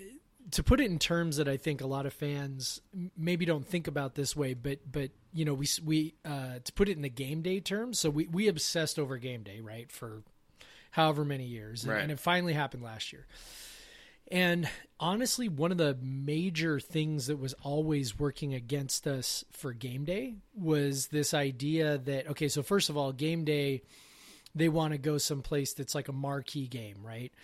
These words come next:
Speaker 1: Well, a marquee game is necessarily gonna involve two ranked teams. Okay.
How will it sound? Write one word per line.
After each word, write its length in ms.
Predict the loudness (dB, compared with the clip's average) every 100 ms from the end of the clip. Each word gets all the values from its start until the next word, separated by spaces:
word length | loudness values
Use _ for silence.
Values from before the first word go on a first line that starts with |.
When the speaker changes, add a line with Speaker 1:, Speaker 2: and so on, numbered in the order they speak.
| -20 -12 0
Speaker 1:
Well, 140 | 2
a 20 |
marquee 400 | 4 4 4 0
game 300 | 2 4 4
is 120 | 2
necessarily 600 | 2 2 2 2 2 2
gonna 160 | 0 -2
involve 360 | -2 -2 -4 -4
two 240 | 2 4
ranked 360 | 4 -2 -4 -10
teams. 500 | -12 -12 -12 -12 -12 _ _ 0
Okay. 280 | 0 -2